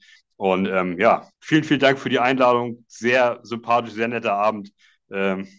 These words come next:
ich hoffe, wir sehen uns <laughs> in vier Jahren dann nochmal wieder, wenn wir wieder aufeinandertreffen.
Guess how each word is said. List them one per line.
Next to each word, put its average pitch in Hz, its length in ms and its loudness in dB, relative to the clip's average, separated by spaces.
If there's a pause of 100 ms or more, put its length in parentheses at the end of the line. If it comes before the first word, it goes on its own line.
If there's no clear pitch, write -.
ich - 180 -6
hoffe, 143 220 2
wir 123 60 2
sehen 127 180 4
uns 120 360 -2
<laughs> - 40 0
in 165 200 4
vier 143 240 2
Jahren 120 280 4
dann 110 160 0
nochmal 107 400 -4
wieder, 110 180 -4
wenn 104 220 -6
wir 135 100 -4
wieder 110 160 -2
aufeinandertreffen. 95 760 -10